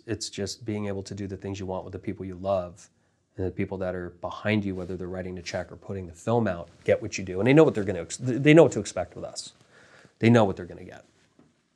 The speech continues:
So, you know, it's, I, I talked to a distributor the other day, and it was, "Oh, you're making a movie? When do you start?" "September twenty-eighth."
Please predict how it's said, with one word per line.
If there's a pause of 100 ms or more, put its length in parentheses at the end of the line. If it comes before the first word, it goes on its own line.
(480)
So, (520)
you
know, (1160)
it's,
I,
I
talked
to
a
distributor
the
other
day,
and
it
was, (640)
"Oh,
you're
making
a
movie?
When
do
you
start?" (220)
"September
twenty-eighth."